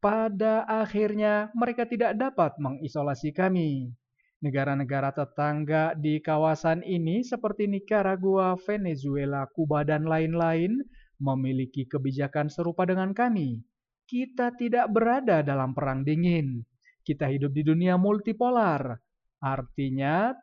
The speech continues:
tidak mungkin merugikan suatu negara tetapi tidak terpengaruh oleh akibat-akibatnya,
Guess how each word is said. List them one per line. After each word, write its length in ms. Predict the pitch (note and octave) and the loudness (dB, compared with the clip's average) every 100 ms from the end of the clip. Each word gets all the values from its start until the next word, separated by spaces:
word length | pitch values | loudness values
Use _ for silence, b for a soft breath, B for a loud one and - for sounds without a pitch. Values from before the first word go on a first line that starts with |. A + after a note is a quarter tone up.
| C4 | -6
tidak 400 | B3 A3+ A#3+ - | -2 2 2 2
mungkin 400 | A#3 A3+ A#3+ A3+ | -2 -2 0 0
merugikan 480 | A3+ G#3 A3 A3 | 0 -2 0 0
suatu 320 | G#3 A3 G#3 G#3 | 0 0 0 -2
negara 560 | G#3 G3 G3+ G3+ G3 G3 | -2 0 2 4 2 0
tetapi 400 | A3+ G#3+ G#3 G#3+ | 0 0 -2 -4
tidak 320 | C#4 D#3+ - | -2 -2 -2
terpengaruh 560 | C#3+ C#3 C3+ C3+ C3+ C3+ D#3 | -4 -4 -4 -2 -2 -4 -4
oleh 340 | C#3 C#3 C3+ - | -2 -2 -4 -8
akibat-akibatnya, 1600 | - D3 C#3+ E3+ D3+ D#3+ D#3+ - F3 E3+ F#3+ F#3 A#3+ A3 D#3 C3+ | -6 -4 -4 -4 -2 0 -2 -4 -6 -4 -4 0 0 0 0 -2